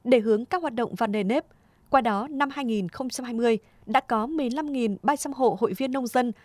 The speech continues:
đăng ký thi đua sản xuất kinh doanh giỏi, bằng trên sáu mươi tư phần trăm tổng số hộ là hội viên nông dân.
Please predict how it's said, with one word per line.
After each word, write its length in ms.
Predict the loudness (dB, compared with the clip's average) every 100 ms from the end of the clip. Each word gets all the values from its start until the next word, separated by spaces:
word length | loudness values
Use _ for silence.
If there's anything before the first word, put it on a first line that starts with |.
| -10
đăng 200 | -2 -2
ký 220 | 0 -2 -2
thi 180 | -2
đua 200 | -2 -2
sản 280 | -2 -2 -4
xuất 300 | -2 -4 -4
kinh 140 | -6 -6
doanh 200 | -4 -2
giỏi, 260 | 0 0 -2 _ _ -4
bằng 240 | 0 0
trên 240 | -2 -4 -4
sáu 180 | -4
mươi 120 | -4 -2
tư 160 | -4
phần 180 | -2 -4
trăm 280 | -2 -4 -2
tổng 200 | 0 0
số 160 | 0
hộ 240 | 2 2 2 _ -4
là 140 | 0
hội 220 | 2 2 0
viên 140 | 0 -2
nông 120 | 2
dân. 220 | 6 6